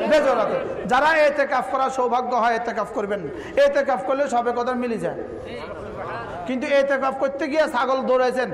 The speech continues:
আপনার এতেকাফ ভাঙি গেছে। এতেকাফ করতে গিয়ে ফোলারে গোসলখানাত গোসল করাইছেন, "ও পুকুরে চলে আইস তুই, আমি গোসল করাই দিয়াম।" ফুতুরে গোসল করাই দিয়েছেন, নাতিরে ডলে ডলে গোসল করাই দিয়েছেন, আপনার এতেকাফ ভাঙি গেছে। হেতারে এতেকাফ যে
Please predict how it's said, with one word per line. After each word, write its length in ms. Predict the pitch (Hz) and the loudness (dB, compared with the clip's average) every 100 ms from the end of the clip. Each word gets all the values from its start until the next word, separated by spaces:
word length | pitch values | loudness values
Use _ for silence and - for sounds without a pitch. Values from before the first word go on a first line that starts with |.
| - - | -6 -4
আপনার 260 | 226 247 | -2 -2
এতেকাফ 300 | 240 247 226 | -2 -2 -4
ভাঙি 300 | 196 208 226 | -2 -4 -4
গেছে। 500 | 208 147 - - - - - - - - - - - 247 | -6 -6 -8 -8 -10 -10 -12 -12 -12 -12 -12 -14 -6 -4
এতেকাফ 300 | 247 269 262 | 0 0 2
করতে 260 | 269 - 285 | 0 -2 -2
গিয়ে 200 | 294 294 | 2 2
ফোলারে 360 | 226 247 254 285 | 2 2 2 2
গোসলখানাত 480 | 254 240 302 294 294 | 2 -2 -2 -2 -2
গোসল 320 | 233 233 - | -2 -4 -2
করাইছেন, 360 | 269 220 196 156 - - | -2 -2 -2 -6 -8 0
"ও 80 | 262 294 220 | 4 4 2
পুকুরে 340 | 247 277 294 | 0 0 0
চলে 280 | 285 269 254 | 2 4 4
আইস 160 | 262 262 | 2 2
তুই, 100 | 269 | 0
আমি 140 | 254 | 0
গোসল 240 | 254 233 262 | 0 -2 0
করাই 180 | 262 214 | -2 0
দিয়াম।" 220 | 214 160 - - - | -2 -2 -6 -6 -6
ফুতুরে 280 | 196 277 | -2 0
গোসল 300 | 277 254 277 | 0 0 0
করাই 200 | 277 277 | 0 0
দিয়েছেন, 240 | 262 233 233 | 0 -2 -2
নাতিরে 380 | 233 233 254 277 | -4 -2 -2 2
ডলে 220 | 277 262 | 2 2
ডলে 200 | 254 233 | 0 0
গোসল 260 | 220 254 | -2 -2
করাই 180 | 262 262 | 0 -2
দিয়েছেন, 240 | 254 220 185 - - | -2 -4 -6 -8 -6
আপনার 220 | 233 233 | -4 -2
এতেকাফ 340 | 226 220 214 | -2 -2 -2
ভাঙি 260 | 190 196 220 | -4 -4 -4
গেছে। 340 | 208 427 - - - - - - - - - 214 | -4 -6 -6 -10 -10 -10 -12 -12 -12 -14 -12 -6
হেতারে 300 | 208 302 320 | -4 2 4
এতেকাফ 360 | 311 320 285 | 4 2 0
যে 120 | 269 | -2